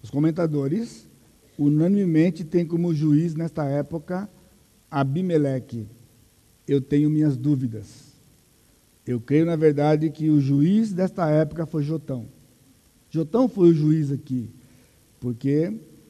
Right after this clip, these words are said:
ele é, na verdade, a personagem principal de todo o relato. Porque Deus usa Gideão pra pronunciar sentença para Abimeleque, pronunciar sentença para os siquemitas,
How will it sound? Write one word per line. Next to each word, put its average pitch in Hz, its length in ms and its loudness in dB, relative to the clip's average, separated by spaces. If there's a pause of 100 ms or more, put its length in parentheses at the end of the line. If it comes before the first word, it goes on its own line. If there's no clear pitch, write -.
(180)
ele 143 320 4
é, 151 100 4
na 170 120 -2
verdade, 151 600 2
a 156 80 0
personagem 147 920 -4 (480)
principal 180 880 -2 (260)
de 139 200 -4
todo 180 840 0 (280)
o 185 80 -10
relato. 131 680 -8 (720)
Porque 139 300 2
Deus 143 400 2
usa 214 240 2
Gideão 180 560 2
pra 180 180 -8
pronunciar 180 640 0
sentença 196 880 -4 (460)
para 151 180 2
Abimeleque, 170 800 0 (320)
pronunciar 165 520 0
sentença 175 580 -4
para 196 220 -2
os 180 80 -2
siquemitas, 190 960 -4